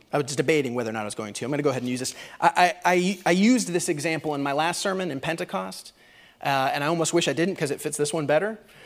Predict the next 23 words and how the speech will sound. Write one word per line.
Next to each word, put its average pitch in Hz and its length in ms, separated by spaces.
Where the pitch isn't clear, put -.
Uh, 143 160
and 156 80
if 156 120
I 180 100
were 175 80
a 165 60
better 160 180
preacher, 165 400
I'd 135 80
be 139 80
able 143 160
to 131 80
find 135 240
something 131 260
else, 143 180
but 117 100
I'm 113 80
not, 131 260
so 120 220
here 120 160
we 117 100
are. 135 140
Uh, 143 320